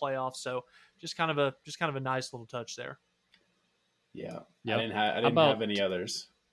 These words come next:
Speaker 3: You didn't have any? Oh, I have a, I have a whole bunch, I
Speaker 2: Okay.
Speaker 3: guess. Uh, the arm swing celebration. I know
Speaker 2: <laughs>
Speaker 3: T C U
Speaker 2: Yeah.
Speaker 3: game he did that in the Big Twelve championship
Speaker 2: That's good.
Speaker 3: game.
Speaker 2: Yep.
Speaker 3: Um, I, that certainly is something that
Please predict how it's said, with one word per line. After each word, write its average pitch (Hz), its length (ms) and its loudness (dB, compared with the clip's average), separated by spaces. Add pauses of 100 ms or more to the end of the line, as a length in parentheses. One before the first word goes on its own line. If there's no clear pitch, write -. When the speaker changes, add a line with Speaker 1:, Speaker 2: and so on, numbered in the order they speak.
(460)
Speaker 3:
You 131 100 0
didn't 127 120 4
have 139 120 4
any? 139 80 0
Oh, 117 80 6
I 147 80 8
have 175 140 6
a, 117 160 0
I - 60 -10
have 196 160 -4
a 90 40 -8
whole 107 160 -8
bunch, 104 440 -2
I 110 40 6
Speaker 2:
Okay. 120 200 8
Speaker 3:
guess. 151 120 4
Uh, 107 460 2 (140)
the 123 100 0
arm 123 260 6
swing 147 320 2
celebration. 151 880 2 (160)
I 123 60 0
know 123 320 2 (160)
Speaker 2:
<laughs> - 140 -6
Speaker 3:
T - 140 2
C 123 160 4
U 117 60 8
Speaker 2:
Yeah. 123 160 6
Speaker 3:
game 113 140 6
he 117 80 2
did 117 180 0
that 117 340 4
in 120 100 -6
the 113 60 -4
Big 107 160 -2
Twelve 117 160 -4
championship 185 360 2
Speaker 2:
That's 165 120 0
good. 127 320 8
Speaker 3:
game. 143 40 2
Speaker 2:
Yep. 127 320 8 (600)
Speaker 3:
Um, 95 420 -6 (180)
I, 101 180 -4
that 110 180 -2
certainly 104 640 -2
is 101 180 0
something 110 420 0
that 101 240 4